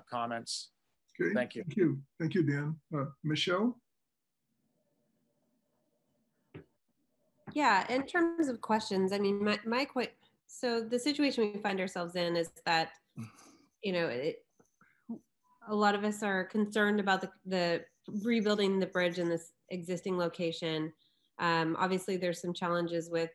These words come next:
Speaker 3: moving it inland, but, um, you know, the main issue for me with moving it inland is the long length, you know, the length of time it's gonna take to, to start from scratch,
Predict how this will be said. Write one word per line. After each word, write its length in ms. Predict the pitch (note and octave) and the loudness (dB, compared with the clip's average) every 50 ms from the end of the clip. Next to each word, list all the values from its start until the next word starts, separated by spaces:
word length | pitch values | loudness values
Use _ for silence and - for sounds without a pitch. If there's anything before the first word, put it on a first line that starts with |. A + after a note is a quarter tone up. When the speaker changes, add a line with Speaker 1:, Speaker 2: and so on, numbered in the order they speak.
| - - | -6 -4
Speaker 3:
moving 460 | F#3+ F#3 F#3 F3+ F3 E3+ F3 F3 E3+ | -2 0 0 -2 -2 -2 -2 -2 -2
it 100 | E3 - - | -4 -4 -4
inland, 480 | F3 E3+ E3 D#3+ D#3+ D#3+ D#3 D#3 E3 _ _ _ _ _ _ _ _ _ - | -2 -2 0 0 0 0 -2 -4 -6 _ _ _ _ _ _ _ _ _ 2
but, 340 | G3+ F#3 F3 D#3 - - - - _ _ _ - | 2 4 4 2 0 -6 -12 -20 _ _ _ 0
um, 440 | G3+ F#3 F3 E3 D#3+ D#3 D3+ D3 - | 2 4 4 4 4 2 0 -2 -4
you 100 | - F#3 | -2 0
know, 160 | E3+ E3+ D#3+ D#3 | 2 2 2 0
the 160 | E3 E3+ F#3 | 0 0 2
main 480 | F#3+ G3+ G#3 G#3+ G#3 G#3 G3+ G#3 G#3 - - _ _ _ _ _ _ _ _ _ _ - | 4 6 6 6 6 4 2 0 -2 -6 -12 _ _ _ _ _ _ _ _ _ _ -2
issue 280 | - G#3 G#3 - G#3 | -2 0 2 2 0
for 160 | F3+ - G3 F#3 | 0 0 0 0
me 260 | G3 A3+ B3+ C4 B3 | 2 2 4 4 4
with 200 | A3+ G#3 G#3 G#3+ | 4 2 2 2
moving 340 | G3+ G3 G3 F#3+ F#3+ F#3 F3+ | 2 2 2 2 2 2 2
it 120 | F3 - | 2 0
inland 640 | - F#3+ F#3 F3+ F3 E3+ E3+ E3+ E3+ F3 F3+ - - - _ _ _ - | 0 0 2 2 4 4 4 2 2 0 -2 -6 -10 -18 _ _ _ -6
is 460 | - G3 F#3+ F3 E3+ E3+ E3+ - - - _ _ _ _ _ _ | -2 0 2 2 2 2 0 -8 -12 -20 _ _ _ _ _ _
the 460 | - F#3 G3 F#3+ F3 F3 E3+ E3 D3+ - - - _ _ _ _ _ _ _ - | -8 -4 0 2 2 2 2 2 0 -4 -8 -16 _ _ _ _ _ _ _ -10
long 580 | G3 G3+ G3 F#3+ F#3 F3+ F3 F3 F3+ E3+ - - | -6 -4 0 2 2 2 2 2 0 -2 -2 -2
length, 220 | F3+ F3+ E3+ - | -4 -4 -4 -4
you 200 | - G3+ G3 G3+ | -6 -2 0 2
know, 120 | F#3+ F3+ D#3 | 2 2 2
the 120 | D#3+ F#3 | 2 0
length 240 | F#3+ G3+ G#3 G#3+ G#3+ | 2 2 2 0 0
of 80 | G3+ F#3 | -4 -4
time 300 | - G3 F#3 F3 F3 F3 | -2 0 2 2 2 0
it's 160 | E3 E3 - | -2 -4 -2
gonna 180 | - E3 D#3 | -4 -2 -2
take 320 | D3+ - - D#3+ B2 - _ _ _ _ - | -4 -6 -6 -6 -6 -8 _ _ _ _ -16
to, 340 | - - F3 D#3 D3+ D3+ D3+ - - _ _ _ - | -8 -4 -2 -2 -2 -2 -6 -8 -14 _ _ _ -12
to 180 | - F3 E3 D3+ | -6 -4 -4 -4
start 440 | D3+ - - - F3+ F3 E3+ - - - - _ | -6 -8 -6 -2 -2 -2 -2 -4 -6 -16 -16 _
from 160 | - F#3+ F3+ E3 | -4 -2 -2 -2
scratch, 460 | - - - G#3 G3 F3 - - | -4 -4 0 2 2 2 2 0